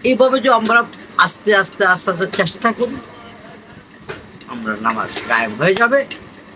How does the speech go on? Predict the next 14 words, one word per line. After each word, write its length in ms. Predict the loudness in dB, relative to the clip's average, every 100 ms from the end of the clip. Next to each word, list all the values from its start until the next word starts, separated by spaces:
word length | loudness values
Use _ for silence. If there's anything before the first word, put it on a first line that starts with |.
| -18 -16 0
আল্লাহ 380 | 2 4 2 0
রাব্বুল 300 | -6 -6 0
আলামিন 500 | 2 4 2 0 -4
নামাজ 280 | -4 -6 -8
পছন্দ 340 | -10 -8 -8 -10
করেন। 240 | -12 -14 -16 -18 -16 -16 -16 -20 -20 -20 -20 -20 -20 -20 -20 -20 -20 -20 -20 -20 -20 -20 -20 -20 -18 -2
আর 200 | 0 0
যদি 220 | -4 -10 -2
দোকানে 340 | -2 0 -2
হিসাবই 360 | -4 -2 0 -2 -2
করতে 260 | -2 0
থাকি 220 | -2 -4
সারা 300 | -2 0 0
জীবন 600 | 0 -2 2 2 2 2